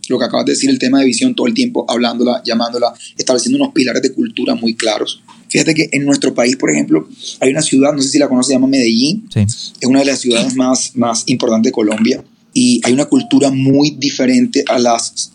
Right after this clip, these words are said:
Speaker 1: otras ciudades de Colombia. O sea, es como si ellos fueran otro país. Pero tú vas, por ejemplo, en la carretera y te encuentras una valla publicitaria que dice, "Nosotros somos emprendedores". Y sigues avanzando y te encuentras otra valla publicitaria que dice,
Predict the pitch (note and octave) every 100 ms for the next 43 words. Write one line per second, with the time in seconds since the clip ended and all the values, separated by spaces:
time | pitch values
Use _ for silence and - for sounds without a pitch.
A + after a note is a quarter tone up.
0 | _ _ - B2 - G#2 C3 A#2+ A#2+ A2+
1 | A2 G#2 G2+ - - - - - - -
2 | C#3 - D#3+ D3+ C3 C3+ C#3 C3+ B2 A#2+
3 | A#2+ G#2 - _ - - _ - C3 C3+
4 | C#3+ - D#3 D3 C#3 D3+ C#3 C3 A#2+ A#2
5 | C3 C3+ - _ B2+ C3 B2 C3 B2+ D3
6 | C#3 C#3+ C3+ C3 C3+ B2 A#2 A2 A2+ A2
7 | A2+ B2+ A2 A2 A2+ B2 A2+ B2+ A#2+ -
8 | - E3+ - E3+ - - _ _ - -
9 | - C#3 C#3+ D3 - B2 A#2 A2+ G#2+ G#2
10 | G2+ - - _ _ - - C3 D3+ D3
11 | C3+ C#3 C#3 D3+ A#2+ B2 C3 C3+ C#3 C3
12 | C3+ C#3 A#2 - A#2+ B2+ A2+ A#2 A2 C3+